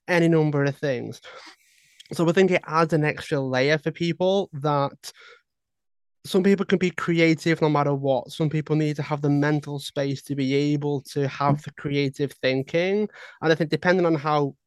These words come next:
you're wired will depend on which way you're able to come at it. Like, people like myself, and I would, I would like to thank you two as well, is that you could be creative no matter what happens in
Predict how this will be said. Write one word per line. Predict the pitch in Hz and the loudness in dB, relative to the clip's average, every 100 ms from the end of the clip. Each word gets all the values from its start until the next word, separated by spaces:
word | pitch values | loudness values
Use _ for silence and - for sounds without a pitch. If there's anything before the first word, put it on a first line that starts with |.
| _ | _
you're | 143 135 135 | -4 -2 0
wired | 139 156 147 - 139 | 0 0 0 -2 -4
will | 139 | -4
depend | 139 147 139 139 | -4 -2 0 0
on | 139 135 | 0 2
which | 143 127 127 | 0 -2 -4
way | 143 135 | 0 2
you're | 135 135 135 | 2 0 0
able | 139 139 | -2 -4
to | 143 | -8
come | - 131 | -4 -2
at | 127 127 | -2 -6
it. | 87 - | -10 -12
Like, | 110 | -8
people | 135 160 147 | -4 -4 -2
like | 143 135 123 | 0 0 0
myself, | 131 - 135 139 | -4 -2 0 0
and | 135 131 131 - - - _ _ - | 0 0 -2 -12 -20 -20 _ _ -8
I | 139 | -4
would, | 143 135 | -2 -4
I | - | -4
would | 127 131 | -4 -2
like | 131 139 | -2 -4
to | - - | -6 -6
thank | 135 123 | -4 -2
you | 135 131 | -2 -4
two | - 127 | -2 -4
as | 123 113 | -4 -4
well, | 160 135 139 180 208 - - - | -4 -2 0 0 -2 -12 -14 -2
is | 160 | -2
that | 143 151 | 0 -2
you | 165 175 | 0 0
could | - 160 | 0 -2
be | 151 | -2
creative | 147 - 151 143 147 143 143 135 131 123 - - _ | -4 -2 0 2 2 2 0 2 0 -4 -14 -20 _
no | 160 151 | 0 2
matter | 135 131 | 2 2
what | 131 131 127 - _ _ _ _ _ - | 2 2 2 0 _ _ _ _ _ -16
happens | - 147 - 139 131 | -2 -2 0 -2 0
in | 147 | 0